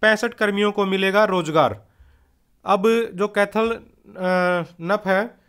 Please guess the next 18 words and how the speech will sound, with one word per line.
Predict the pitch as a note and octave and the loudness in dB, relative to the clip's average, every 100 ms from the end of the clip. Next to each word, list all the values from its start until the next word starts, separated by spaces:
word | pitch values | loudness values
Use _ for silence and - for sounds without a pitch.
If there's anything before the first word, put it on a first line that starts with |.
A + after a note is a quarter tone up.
| _ _ _ | _ _ _
ठीक | F#3+ A3+ | -8 -6
है, | |
सफाई | G#3+ - G3+ G3+ | -6 -6 0 0
कर्मचारी | G#3+ G#3 G3+ G#3 G3+ G3+ F3+ - _ _ | 0 -2 -2 0 0 -2 -6 -10 _ _
की | F#3+ | -6
वो | F#3 F#3 | -2 -2
भर्ती | E3+ E3 G3+ | -2 -2 -4
करेगा | F#3+ F3 F#3+ | -2 -2 -2
पैंसठ | G3 F#3+ F#3 F#3+ A3 - _ _ _ _ | -2 -2 -2 -6 -8 -10 _ _ _ _
नगर | E3+ F#3 | -2 0
पालिका, | G3 F#3+ F#3+ G#3 G#3+ _ _ _ _ _ _ _ _ _ - | 0 0 2 0 0 _ _ _ _ _ _ _ _ _ -8
क्योंकि | G#3 A3 A3+ | -6 -4 -4
अभी | A#3 G3 G#3+ | -4 -4 -2
जो | A3 A3 A3+ - | 0 -2 -2 -10
स्वच्छता | - G3+ G#3 G#3+ - A#3 | -8 -4 -4 -6 -6 -4
सर्वेक्षण | A#3+ G#3 G#3 - G3+ | 0 0 0 0 2
आया | G3 G#3 | 2 4
था | F3 F#3+ G#3 | 4 2 -2